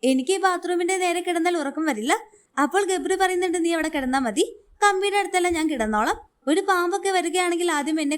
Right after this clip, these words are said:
കടിച്ചിട്ട് നിന്നെ കടിച്ചാൽ മതി, അതുകൊണ്ട് ഞാൻ ഇവിടെ നിന്ന് മാറി തരില്ലെന്ന്" പറയുമ്പോൾ, "എടാ സാമദ്രോഹി, അവസരം എനിക്കും കിട്ടുമെന്നെല്ലാം" ജാസ്മിനോട് പറയാണ്. പിന്നീട് ജാസ്മിനും ഗബ്രിയും കണ്ണും കണ്ണും നോക്കി കിടക്കുന്നു. അപ്പൊ ജാസ്മിൻ വീണ്ടും ചോദിക്കുന്നുണ്ട്, "എടാ പ്ലീസ്,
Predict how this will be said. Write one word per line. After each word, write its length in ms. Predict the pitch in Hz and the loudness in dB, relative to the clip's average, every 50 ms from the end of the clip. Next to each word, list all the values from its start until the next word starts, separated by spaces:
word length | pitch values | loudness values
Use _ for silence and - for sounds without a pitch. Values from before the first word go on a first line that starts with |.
| 311 | -2
കടിച്ചിട്ട് 340 | 302 294 294 302 254 302 302 | -2 -2 -2 -2 -4 -2 -2
നിന്നെ 200 | 285 254 247 277 | 0 0 -2 -2
കടിച്ചാൽ 340 | 262 262 233 220 233 240 254 | -2 -2 -4 -2 -2 -2 -2
മതി, 380 | 254 226 196 240 359 - - - - _ - | -2 -2 2 0 0 0 0 -10 -8 _ 2
അതുകൊണ്ട് 400 | 254 240 226 269 - 330 339 381 | 2 2 2 2 0 0 0 2
ഞാൻ 240 | 381 392 381 381 381 | 0 0 0 0 0
ഇവിടെ 180 | 392 381 381 | 0 0 0
നിന്ന് 120 | 359 381 370 | 0 0 0
മാറി 200 | 370 349 339 359 | 0 0 0 0
തരില്ലെന്ന്" 380 | 349 370 349 339 339 330 349 | 0 0 0 2 0 0 0
പറയുമ്പോൾ, 440 | 320 311 240 233 226 311 453 494 - - _ - | 0 0 -2 0 0 0 0 0 -2 -10 _ 4
"എടാ 180 | 233 226 269 | 4 4 4
സാമദ്രോഹി, 640 | 349 - 370 311 302 302 330 277 320 349 359 349 349 | 2 0 0 0 0 0 -2 0 0 2 2 2 0
അവസരം 480 | 311 254 214 214 214 - 269 320 339 339 | 0 0 -2 -2 -2 -2 -2 0 0 0
എനിക്കും 320 | 311 285 277 330 359 349 | 0 0 0 0 0 2
കിട്ടുമെന്നെല്ലാം" 540 | 359 339 339 359 349 359 349 359 359 359 339 | 0 0 0 0 0 0 0 0 0 0 0
ജാസ്മിനോട് 440 | 320 294 269 269 - 311 320 311 311 | 0 0 -2 -2 -2 -4 -2 -2 0
പറയാണ്. 400 | 294 277 247 247 226 208 233 330 - - - _ _ _ | 0 0 0 2 0 0 0 0 -2 -4 -12 _ _ _
പിന്നീട് 320 | 320 320 302 302 349 381 | 2 2 4 2 2 0
ജാസ്മിനും 460 | 415 392 403 381 349 359 381 381 403 | 2 2 2 0 0 0 -2 -2 0
ഗബ്രിയും 340 | 381 392 349 311 359 381 381 | 0 0 0 0 0 0 2
കണ്ണും 280 | 370 339 302 302 330 330 | 2 0 0 0 0 0
കണ്ണും 220 | 339 330 330 330 | 0 0 0 -2
നോക്കി 220 | 320 277 247 - 285 | -2 -4 -4 -6 -4
കിടക്കുന്നു. 420 | 262 247 226 226 233 233 262 349 - 466 - _ - _ _ 415 | -2 -2 -2 0 0 0 0 0 -2 -4 -10 _ -20 _ _ 2
അപ്പൊ 160 | 403 415 415 415 | 2 2 2 0
ജാസ്മിൻ 360 | 403 392 381 370 392 381 370 | 2 0 0 0 -2 -2 0
വീണ്ടും 280 | 359 339 330 320 330 | 0 0 0 0 0
ചോദിക്കുന്നുണ്ട്, 500 | 330 330 311 294 285 320 311 320 302 294 | 0 0 -2 0 0 2 2 2 2 0
"എടാ 140 | 294 285 285 | 0 0 -2
പ്ലീസ്, 320 | 269 285 269 262 330 349 | -2 -2 0 0 0 -2